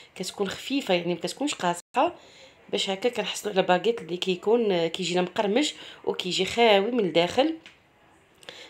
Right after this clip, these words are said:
غادي نشوفوا البنات الشكل تاعو كي داير من الداخل، الصراحه كيجي رائع بزاف، احسن من اللي كناخذ من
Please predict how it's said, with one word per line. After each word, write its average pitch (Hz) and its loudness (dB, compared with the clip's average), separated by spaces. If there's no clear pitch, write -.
غادي 214 2
نشوفوا 214 0
البنات 190 0
الشكل 190 -2
تاعو 175 0
كي 170 -10
داير 175 2
من 175 0
الداخل، 175 0
الصراحه 180 0
كيجي 190 -4
رائع 180 4
بزاف، 190 -2
احسن - -4
من 226 2
اللي 190 2
كناخذ 175 -2
من 170 2